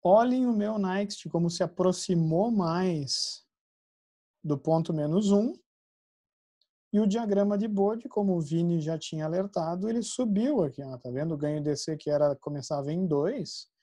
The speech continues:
agora começa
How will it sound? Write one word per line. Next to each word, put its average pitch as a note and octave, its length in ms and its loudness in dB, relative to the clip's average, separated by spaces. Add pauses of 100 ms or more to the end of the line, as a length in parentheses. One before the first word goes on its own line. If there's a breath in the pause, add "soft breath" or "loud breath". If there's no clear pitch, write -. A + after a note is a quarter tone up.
(400)
agora D3 1040 -2 (1800)
começa F3 1080 -2